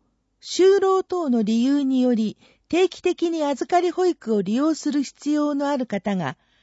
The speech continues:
あらかじめ月単位の登録をした上で利用する方法。登録済みの在園児分を差し引くため、新規募集人数は各園十人程度。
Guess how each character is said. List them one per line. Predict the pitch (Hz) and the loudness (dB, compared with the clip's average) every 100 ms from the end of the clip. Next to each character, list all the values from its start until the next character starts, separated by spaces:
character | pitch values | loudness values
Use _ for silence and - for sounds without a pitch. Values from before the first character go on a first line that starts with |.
| _ _ - | _ _ -2
あ | |
ら | 330 359 | 0 0
か | 349 | -2
じ | 339 330 | -2 -2
め | 302 - | -2 -2
月 | - - 349 | -8 -8 -6
単 | - 381 359 | -2 -2 0
位 | 247 | 0
の | |
登 | 208 240 269 285 | 0 -2 -2 -2
録 | 277 285 | -4 -4
を | 277 | -4
し | 262 | -4
た | - 277 | -2 -2
上 | 277 277 | 0 -2
で | 214 | -2
利 | 170 185 | -2 0
用 | 233 262 | 0 0
す | - 240 | -2 -2
る | 240 | -2
方 | 226 226 | -2 -4
法。 | 214 - 214 202 190 - _ _ _ _ _ _ _ _ _ _ _ _ | -4 -6 -6 -6 -8 -12 _ _ _ _ _ _ _ _ _ _ _ _
登 | 330 359 | -2 0
録 | 359 370 | 2 2
済 | 330 339 | 2 0
み | 339 | 0
の | 330 330 | 0 0
在 | 233 294 330 | 0 0 0
園 | 349 339 | 0 -2
児 | 285 277 | -2 -2
分 | 320 311 | -2 -4
を | 294 | -6
差 | 269 269 | -6 -4
し | 320 | -4
引 | 294 - | -4 -8
く | - | -8
た | 196 | -4
め、 | 180 135 - _ _ _ - | -2 -4 -10 _ _ _ -16
新 | - 392 381 | -2 0 0
規 | - | -4
募 | 185 208 | -4 -4
集 | - 330 339 | -2 0 0
人 | 320 330 226 | -2 -2 -2
数 | 190 | -2
は | 196 180 139 - _ _ - | -2 -2 -4 -6 _ _ -8
各 | 339 - 277 | -6 -4 -2
園 | 247 247 185 | 0 2 0
十 | 160 220 294 | -2 -2 0
人 | 311 311 254 | -2 -4 -4
程 | 254 196 | -2 -4
度。 | 147 110 | -4 -12